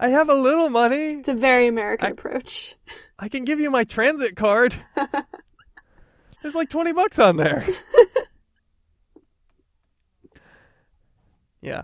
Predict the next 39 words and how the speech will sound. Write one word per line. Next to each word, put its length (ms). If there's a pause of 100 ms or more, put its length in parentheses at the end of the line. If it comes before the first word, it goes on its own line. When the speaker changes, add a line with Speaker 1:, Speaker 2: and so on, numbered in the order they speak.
Speaker 1:
we'll 140
get 140
that 160
wolf. 380
We'll 80
get 140
that 140
wolf 160
someday. 420 (720)
Speaker 2:
Darn 300
you, 300
Speaker 1:
We'll 100
Speaker 2:
wolf. 240
Speaker 1:
be 60
a 20
nation 200
of 140
wolf 220
riders. 560 (440)
Speaker 2:
Oh, 240
that 120
sounds 200 (100)
fun. 160 (800)
Speaker 1:
Yeah, 220
it 60
does 160
sound 220
fun, 200
doesn't 220
Speaker 2:
Yeah. 140
Speaker 1:
it? 60 (1000)
All 160
right. 180 (580)
Well, 300 (120)
let's 200
go 160
tame 280
some 160
wolves 420